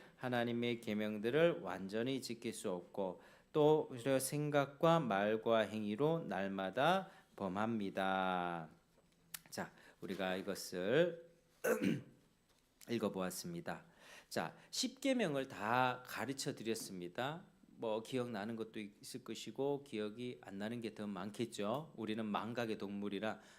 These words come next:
늘 말씀을 들으면, 어, 잊어버리기가 쉽습니다. 그래서 이제 십 계명 말씀을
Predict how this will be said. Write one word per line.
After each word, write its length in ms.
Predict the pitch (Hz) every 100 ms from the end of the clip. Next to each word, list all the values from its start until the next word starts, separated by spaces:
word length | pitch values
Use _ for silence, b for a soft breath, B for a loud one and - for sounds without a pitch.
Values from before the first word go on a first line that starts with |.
| B
늘 120 | 117 107
말씀을 600 | 104 110 117 123 110 101
들으면, 600 | 110 104 104 107 143 165 B B B _
어, 340 | 92 87 87 95 -
잊어버리기가 760 | 175 110 131 127 151 135 98 90
쉽습니다. 580 | - 87 - 98 90 87 _ _ B B B B
그래서 320 | 143 135 127
이제 300 | 123 120 127
십 260 | 117 170 -
계명 380 | 160 143 127 107
말씀을 840 | 92 92 - 92 92 104 101 82